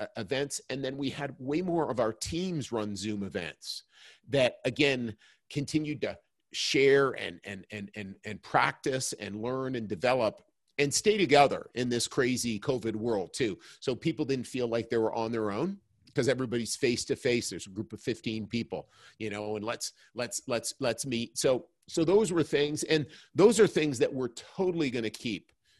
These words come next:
into the future. So those are things that, that will make our business more successful post-covid as we, you know, exit, uh, this, uh, this covid world,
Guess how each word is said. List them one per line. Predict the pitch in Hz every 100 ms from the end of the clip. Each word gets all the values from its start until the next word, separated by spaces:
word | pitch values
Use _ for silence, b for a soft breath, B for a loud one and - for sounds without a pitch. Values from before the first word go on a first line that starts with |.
| _ 143
into | 139 123
the |
future. | 107 120 113 - -
So | - 127
those | 139 151
are | 135
things | 139 123 113
that, | 107 - _ _ _ _ _ _ - -
that | 131 131
will | 135
make | 131 131 135
our | 117
business | 120 113 120 117
more | 120 113
successful | - 113 120 110 - 107 95 B B _
post-covid | - 123 120 - - - _ - 139 110 113 107
as | 107 101 -
we, | 110 95 - B B
you | 113
know, | 107 101 -
exit, | 107 - 127 101 - _ 98
uh, | 90 90 87 - b b -
this, | 107 92 - - 87
uh, | 90 87
this | 98 90
covid | - 113 95 87
world, | 87 92 80